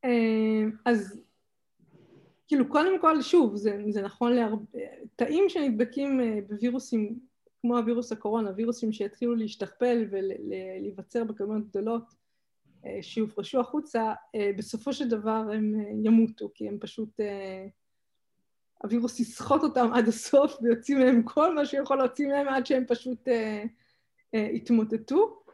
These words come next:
אה, ומהבחינה הזאת וירוס הקו-, הסארס קוב טו, לא, אני חושבת שהוא לא מאוד שונה מ-, מווירוסים אחרים.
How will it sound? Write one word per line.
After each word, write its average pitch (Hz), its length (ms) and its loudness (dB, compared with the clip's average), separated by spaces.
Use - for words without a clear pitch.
אה, 220 920 0
ומהבחינה 226 520 2
הזאת 254 260 2
וירוס 233 300 -2
הקו-, 220 320 -2
הסארס 220 580 -6
קוב 220 300 -2
טו, 240 260 0
לא, 226 140 -2
אני 214 140 -4
חושבת 214 240 -8
שהוא 220 140 -4
לא 220 120 0
מאוד 226 360 0
שונה 208 420 -6
מ-, 208 480 -8
מווירוסים 208 500 -8
אחרים. 208 440 -10